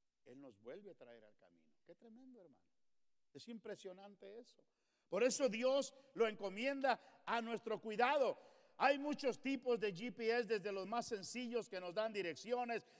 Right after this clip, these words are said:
básicas, dobla a la izquierda, a la derecha, hasta los que nos dicen el nombre de la carretera,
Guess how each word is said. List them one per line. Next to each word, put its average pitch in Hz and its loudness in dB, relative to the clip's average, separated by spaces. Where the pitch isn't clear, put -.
básicas, 220 0
dobla 151 0
a 131 0
la 123 -4
izquierda, 208 0
a 139 -4
la 123 -6
derecha, 226 2
hasta 196 0
los 185 -2
que 175 -2
nos 156 -8
dicen 226 -4
el 156 -6
nombre 277 0
de 196 0
la 160 -2
carretera, 240 0